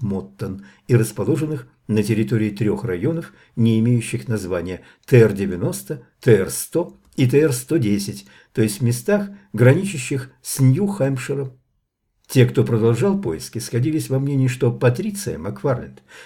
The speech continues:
должна быть или около Моттона, или в Т Р девяносто. В конце концов, она маленькая девочка и не могла далеко уйти от того места, где её видели в последний раз. Эти опытные лесники, егери и охотники удивились бы до нельзя,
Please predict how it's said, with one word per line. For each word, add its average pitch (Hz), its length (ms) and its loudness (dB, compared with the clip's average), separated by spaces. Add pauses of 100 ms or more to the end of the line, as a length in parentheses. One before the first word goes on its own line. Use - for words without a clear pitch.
должна 123 340 4
быть 131 240 0
или 131 200 2
около 98 380 -2
Моттона, 190 680 -2 (160)
или 143 180 2
в - 80 -6
Т 104 160 0
Р 87 140 -2
девяносто. 82 560 -14 (200)
В - 100 -20
конце 123 300 6
концов, 107 380 -2
она 101 160 -2
маленькая 101 480 -2
девочка 127 460 -4 (220)
и 127 100 2
не 123 100 10
могла 127 300 8
далеко 95 360 -4
уйти 95 260 -6
от - 120 -10
того 92 200 -4
места, 147 360 -4 (220)
где 120 260 4
её 135 180 4
видели 127 300 2
в - 80 -8
последний 104 500 -4
раз. - 260 -12 (340)
Эти 127 240 2
опытные 120 420 2
лесники, 117 460 -4
егери 120 440 0
и 98 40 -2
охотники 131 680 0 (220)
удивились 135 580 6
бы 147 160 2
до 151 160 2
нельзя, 127 560 -2